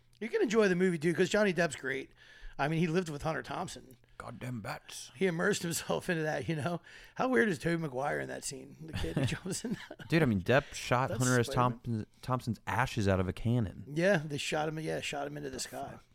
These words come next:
Speaker 1: Good funeral, right? Out of a gonzo cannon. It's like face shaped like the shrimp. The fist, not the shrimp. I don't know what I'm talking about.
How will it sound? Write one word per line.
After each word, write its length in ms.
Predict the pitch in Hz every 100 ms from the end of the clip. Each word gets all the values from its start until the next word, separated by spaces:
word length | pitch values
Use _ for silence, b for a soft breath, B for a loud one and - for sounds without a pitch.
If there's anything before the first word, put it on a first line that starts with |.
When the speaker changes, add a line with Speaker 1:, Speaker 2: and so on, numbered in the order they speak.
| _ _ -
Speaker 1:
Good 180 | 175
funeral, 400 | - 139 156 120
right? 220 | 123 143 147
Out 80 | 160
of 60 | 160
a 60 |
gonzo 460 | 147 147 175 147 120
cannon. 380 | - - - - - _ _
It's 80 | -
like 100 | 147
face 320 | - 165 151 - -
shaped 360 | - 151 147
like 120 | 151 135
the 60 |
shrimp. 300 | - 139 123 - - _ - - B B B B B -
The 120 | 190
fist, 480 | - 226 - - - b b b b
not 200 | 165 -
the 60 | 143
shrimp. 280 | 151 131
I 60 | 165
don't 100 | 175
know 80 | 165
what 100 | 143
I'm 100 | 135
talking 280 | 131 117 135
about. 240 | - -